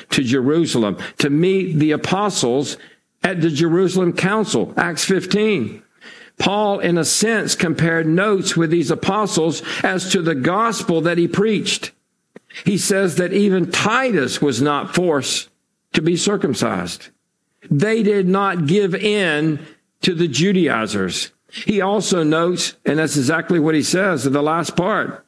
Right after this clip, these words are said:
verse five, he also notes that they did not yield to those who spied out their freedom. They together, the apostles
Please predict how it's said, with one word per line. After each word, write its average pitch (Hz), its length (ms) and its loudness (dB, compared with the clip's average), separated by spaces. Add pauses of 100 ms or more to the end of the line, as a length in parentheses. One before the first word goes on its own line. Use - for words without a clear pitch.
(260)
verse 156 200 -2
five, 180 480 0 (220)
he 208 140 2
also 208 400 0
notes 170 420 0
that 170 160 0
they 170 140 2
did 175 180 0
not 170 240 0
yield 175 600 2
to 165 100 0
those 180 480 0
who 175 140 2
spied 190 480 -2
out 185 180 0
their 180 160 0
freedom. 185 580 0 (480)
They 202 220 0
together, 165 1160 -2 (1800)
the 156 160 2
apostles 185 720 -2